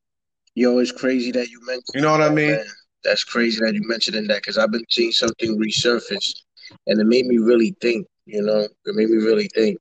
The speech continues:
Speaker 1: I've been seeing, 'cause before, you would hear about, um, um, uh, African American, black, or, you know, whether it be from Dominican Republic, whatever,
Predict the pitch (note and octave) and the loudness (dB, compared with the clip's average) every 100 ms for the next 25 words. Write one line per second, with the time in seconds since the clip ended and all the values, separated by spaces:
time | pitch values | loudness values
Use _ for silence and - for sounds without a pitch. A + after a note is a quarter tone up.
0 | - F#2+ G#2+ - A#2 A#2 A2 F#2 A2+ G2 | -8 -4 -2 -2 -4 -6 -8 -8 -10 -10
1 | A2 - B2+ C3+ B2+ A2 _ _ _ - | -14 -10 0 2 2 0 _ _ _ -2
2 | A2 A2 A#2 A2+ G#2+ A2 G#2+ G#2 F#2+ - | 0 2 2 2 2 2 4 0 -4 -12
3 | _ _ A2 G#2 G2 C3 E3+ _ _ _ | _ _ -4 -2 -2 -6 -16 _ _ _
4 | _ _ _ - G#2+ G2+ G2 F#2+ F#2 E2+ | _ _ _ 0 2 4 2 0 -2 -6
5 | - - _ - A2+ B2 A2+ A2+ A#2 A#2 | -14 -16 _ -4 -2 -2 -2 0 2 2
6 | A2+ A2+ G2 A2+ A#2 A2+ - G#2+ G#2 G2+ | 0 -4 -4 -4 -2 -4 -6 -6 -2 -4
7 | G2 A#2 A#2+ A2 G#2+ A2 - A#2 A2 G#2+ | -4 -4 -2 -2 -2 -4 -2 -4 -4 -4
8 | G#2+ A2+ A2+ A2+ G#2 A2+ - A2+ B2 G#2 | -2 -2 0 -2 -2 -4 -2 0 2 2